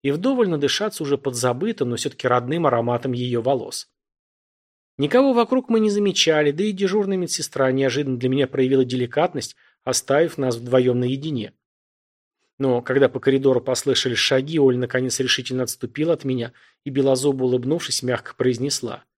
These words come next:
"Мне нужно доработать смену, потом пойдём ко мне домой. Я живу у местных, мне там выделили койку,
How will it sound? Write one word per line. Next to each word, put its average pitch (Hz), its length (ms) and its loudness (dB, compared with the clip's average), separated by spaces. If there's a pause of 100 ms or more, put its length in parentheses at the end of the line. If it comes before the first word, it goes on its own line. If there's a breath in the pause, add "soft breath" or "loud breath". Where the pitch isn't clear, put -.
(600)
"Мне 139 180 0
нужно 123 260 -2
доработать 131 500 -2
смену, 165 380 -2
потом 120 300 -4
пойдём 131 300 -2
ко 123 140 -2
мне 127 140 -2
домой. 123 400 -4
Я 147 120 2
живу 175 240 0
у 202 40 4
местных, 190 460 -4
мне 160 120 -4
там 165 180 -2
выделили 170 320 -2
койку, - 500 -8